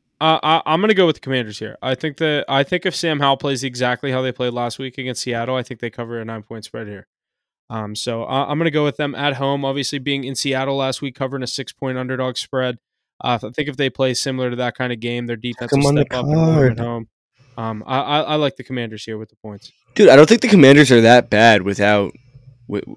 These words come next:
Speaker 2: after getting rid of Montez Sweat and, um,
Speaker 1: No, they'll, they'll be all
Speaker 2: and
Speaker 1: right.
Speaker 2: Chase
Speaker 1: It,
Speaker 2: Young.
Speaker 1: I
Speaker 2: I
Speaker 1: mean,
Speaker 2: mean,
Speaker 1: it,
Speaker 2: they played good last week.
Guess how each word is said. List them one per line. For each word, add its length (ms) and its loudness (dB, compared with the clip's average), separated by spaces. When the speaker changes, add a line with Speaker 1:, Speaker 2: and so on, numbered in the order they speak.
Speaker 2:
after 320 -4
getting 340 -2
rid 140 2
of 80 -2
Montez 400 -6
Sweat 360 -4
and, 480 -12
um, 500 -6
Speaker 1:
No, 200 -4
they'll, 200 -8
they'll 120 -8
be 100 -8
all 80 -16
Speaker 2:
and 140 -6
Speaker 1:
right. 80 -10
Speaker 2:
Chase 200 0
Speaker 1:
It, 60 -2
Speaker 2:
Young. 200 0
Speaker 1:
I 40 0
Speaker 2:
I 40 0
Speaker 1:
mean, 220 4
Speaker 2:
mean, 140 -6
Speaker 1:
it, 120 -8
Speaker 2:
they 180 6
played 200 6
good 160 10
last 340 4
week. 340 -6